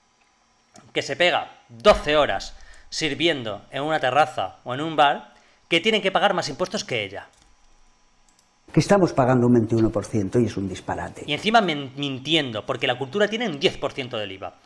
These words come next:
Speaker 1: Que, por cierto, lo bajó el Partido Popular, ¿vale? Lo bajó hace dos años, justo antes de, de irse, eh, de la moción de censura de Rajoy, en dos mil diecisiete,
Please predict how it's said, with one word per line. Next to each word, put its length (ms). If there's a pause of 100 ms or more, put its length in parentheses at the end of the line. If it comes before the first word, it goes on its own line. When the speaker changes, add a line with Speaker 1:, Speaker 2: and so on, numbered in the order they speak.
(460)
Speaker 1:
Que, 80
por 140
cierto, 240
lo 80
bajó 260
el 80
Partido 280
Popular, 420 (540)
¿vale? 300 (600)
Lo 100
bajó 340
hace 240
dos 320
años, 300
justo 360
antes 280
de, 220
de 160
irse, 340
eh, 360
de 220
la 80
moción 220
de 80
censura 200
de 60
Rajoy, 360
en 100
dos 140
mil 120
diecisiete, 800